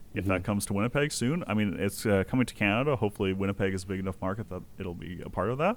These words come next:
Speaker 1: But yeah, we'll see what happens.
Speaker 2: Yep. I hope that works well.
Speaker 1: Uh, let's see what else I have on news. I have a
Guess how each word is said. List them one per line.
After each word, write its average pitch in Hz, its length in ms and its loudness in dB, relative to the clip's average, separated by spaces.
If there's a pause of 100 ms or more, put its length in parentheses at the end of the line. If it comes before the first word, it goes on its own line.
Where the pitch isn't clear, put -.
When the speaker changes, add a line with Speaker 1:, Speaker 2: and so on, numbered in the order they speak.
Speaker 1:
But 73 140 -4 (340)
yeah, 185 120 2 (360)
we'll 98 140 -4
see - 140 -4
what 110 120 0
happens. 135 440 -2 (800)
Speaker 2:
Yep. - 260 2 (380)
I 95 60 -6
hope 104 180 -2
that 107 140 -2 (280)
works 117 340 -8
well. 101 220 -6 (500)
Speaker 1:
Uh, 127 280 -2 (120)
let's - 160 -6
see 127 180 -4
what 110 240 -8
else 104 260 -6
I 101 80 -2
have 90 320 -6
on 90 160 -2
news. 67 580 -6
I 120 200 -2
have 131 460 -2
a 104 80 -6